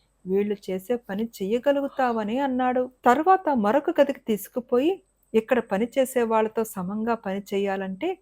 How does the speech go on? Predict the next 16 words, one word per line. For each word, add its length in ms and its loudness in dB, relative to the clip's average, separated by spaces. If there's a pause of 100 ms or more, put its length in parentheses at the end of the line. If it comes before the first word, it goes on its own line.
(360)
నీకు 240 -2
కనీసం 680 -6
నాలుగేళ్లు 680 -2
పడుతుంది" 760 0 (460)
అన్నాడు. 560 -2
తరువాత 440 4
ఆయన 340 2
గోవర్ధుణ్ణి 720 0
తన 340 -4
గదిలోకి 400 -2
తీసుకుపోయి, 880 -2 (480)
"ఇది 180 -2
నేను 320 0 (140)
చేసే 280 -2
పని 320 -4 (100)
చోటు, 340 -2